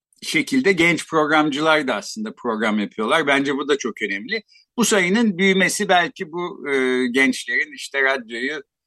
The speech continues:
e, üstlenecek, sırtlanacak bir sorumluluk hisseder hale gelmelerinden filan bahsediyorum. Şimdi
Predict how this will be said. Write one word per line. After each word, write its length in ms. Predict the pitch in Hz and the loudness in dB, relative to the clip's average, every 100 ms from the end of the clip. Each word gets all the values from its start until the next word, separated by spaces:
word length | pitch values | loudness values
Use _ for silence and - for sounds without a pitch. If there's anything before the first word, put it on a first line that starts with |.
| _ _ - | _ _ -10
e, 380 | 117 117 113 113 | -4 -2 -2 -4
üstlenecek, 800 | 143 127 - 139 139 131 139 - | -4 -2 0 4 4 4 2 2
sırtlanacak 800 | - 123 - 131 131 127 143 - | 0 -2 0 2 4 4 0 0
bir 140 | 127 110 | -4 -4
sorumluluk 580 | - 117 117 123 127 - | -4 -4 2 2 2 -2
hisseder 500 | - - 117 127 110 | -4 -2 2 2 2
hale 280 | 101 127 | 0 0
gelmelerinden 760 | 180 143 123 117 107 104 131 170 | 2 4 2 0 -4 -6 -4 -6
filan 360 | - 127 120 101 | -4 -2 -2 -2
bahsediyorum. 600 | 95 - - - - 208 _ - - - - - | -4 -6 -14 -14 -14 -14 _ -20 -20 -20 -16 -2
Şimdi 280 | 254 262 | 4 6